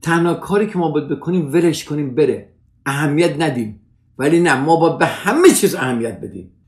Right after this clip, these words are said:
همینجوری میچسبیم و درگیریم با این مسئله ها. پس کشمکش و درگیر بودن به یک مسئله برای انسان‌ها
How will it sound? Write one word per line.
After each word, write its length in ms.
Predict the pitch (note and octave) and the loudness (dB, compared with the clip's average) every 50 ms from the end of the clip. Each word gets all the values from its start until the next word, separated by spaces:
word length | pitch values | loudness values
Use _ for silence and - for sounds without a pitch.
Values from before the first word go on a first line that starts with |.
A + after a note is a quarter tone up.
| _ _ _ | _ _ _
همینجوری 480 | - - G#3 A3 A3+ F#3+ D3 F3+ E3+ E3 | -2 2 2 4 4 4 4 2 2 2
میچسبیم 800 | D#3+ F3 F#3+ F#3 - - C4+ - - - A#3 B3 C4+ D#4 D4+ - _ _ _ _ _ _ _ - | 2 0 0 -2 -2 -4 -4 -4 -4 -2 -2 -2 -2 -2 -4 -8 _ _ _ _ _ _ _ 2
و 340 | C3+ D#3+ F3 F#3 G3+ G#3+ G#3 - - _ _ _ _ _ _ - | 2 4 4 4 2 0 -4 -10 -14 _ _ _ _ _ _ 6
درگیریم 600 | E3+ D#3 D3+ D3+ C3 A#2 D3 D3+ C#3 C3+ B2 A#2 | 6 6 6 6 2 -2 -4 -2 -2 0 -2 0
با 80 | A2 C3 | 0 0
این 100 | C3+ C3 | -2 0
مسئله 380 | B2+ B2 A#2 - - A2 A2 A2 | -2 -4 -6 -4 -4 -4 -2 0
ها. 340 | G#2+ G#2+ - - - _ _ _ _ _ _ - | 0 0 -2 -4 -16 _ _ _ _ _ _ 6
پس 300 | G3 F3+ F3+ - - - - _ _ _ _ _ _ _ _ - | 6 6 6 6 -4 -10 -20 _ _ _ _ _ _ _ _ -8
کشمکش 600 | - F#3 F3+ - - E3+ E3+ E3 F#3 E3 - F#3 | -6 -4 -4 -2 -2 -2 -2 -2 -2 -2 0 0
و 40 | E3 | 0
درگیر 460 | D3+ - D3+ D3+ D#3 C#3+ D3+ E3+ D#3+ | 4 8 8 8 8 6 0 -2 -2
بودن 600 | D3+ D#3+ E3+ - G3+ G3 A3 D#4 E4 C4 - - - _ _ _ _ _ _ - | -2 -4 -2 0 0 2 2 2 0 -2 -6 -8 -16 _ _ _ _ _ _ 2
به 80 | D#3 E3+ | 6 6
یک 200 | F3 E3 - E3+ | 6 6 4 0
مسئله 680 | E3+ D#3 D#3 - - D3+ D#3 F#3 G#3+ A#3+ C4 C4 - - - _ - _ _ _ _ _ _ | 0 0 0 2 2 2 6 8 8 8 8 6 0 -8 -18 _ -20 _ _ _ _ _ _
برای 580 | - - F3 F3+ F3+ F#3 F3+ F3+ F#3 F3+ - F3+ | 2 4 6 8 8 8 8 8 6 4 2 0
انسان‌ها 960 | F3+ F3 E3+ - - G3 F3+ F3+ E3+ - - G3+ A#3 C#4+ D4+ D4 - - | -2 0 0 0 2 2 2 2 0 0 2 4 4 4 4 0 -2 -8